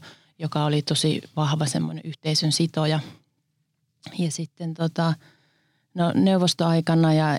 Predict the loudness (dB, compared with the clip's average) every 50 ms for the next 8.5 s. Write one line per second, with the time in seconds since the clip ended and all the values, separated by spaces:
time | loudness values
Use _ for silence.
0 | -2 -2 -2 0 2 2 2 2 2 0 0 0 0 -2 -2 -2 0 2 4 4
1 | 4 4 4 4 4 4 4 4 4 4 4 4 4 2 2 0 -6 -14 -20 _
2 | _ _ _ _ _ -6 -2 0 0 2 2 4 4 4 4 2 0 0 -2 -2
3 | -2 0 0 0 0 0 0 0 -2 -4 -8 -16 _ _ _ _ _ _ _ _
4 | _ -4 -4 -2 0 0 0 0 0 0 -2 -4 -2 -2 0 2 2 2 2 2
5 | 2 2 2 2 4 4 4 4 2 2 0 0 0 0 0 0 0 0 0 0
6 | 2 2 2 4 4 4 2 2 2 0 0 -2 -8 _ _ _ _ -2 -2 -2
7 | -2 -2 -4 -4 -2 -2 -2 -2 -4 -6 _ _ -12 -10 -10 -10 -10 -14 -10 _
8 | -2 0 0 0 0 0 0 0 0